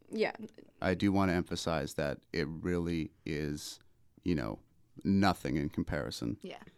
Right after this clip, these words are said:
Speaker 3: I've been telling
Speaker 2: to the
Speaker 3: her that
Speaker 2: right.
Speaker 3: for years.
Speaker 1: Yeah, that's actually why when we record the podcast,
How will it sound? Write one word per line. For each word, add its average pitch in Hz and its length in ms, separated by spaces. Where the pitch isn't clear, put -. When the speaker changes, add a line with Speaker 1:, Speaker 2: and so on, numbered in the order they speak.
Speaker 3:
I've 240 180
been 190 140
telling 190 200
Speaker 2:
to - 60
the 69 100
Speaker 3:
her 67 100
that 71 120
Speaker 2:
right. - 160
Speaker 3:
for 185 60
years. 190 340
Speaker 1:
Yeah, 196 320
that's 233 200
actually 214 340
why 196 280
when 202 160
we 196 80
record 185 340
the - 80
podcast, - 760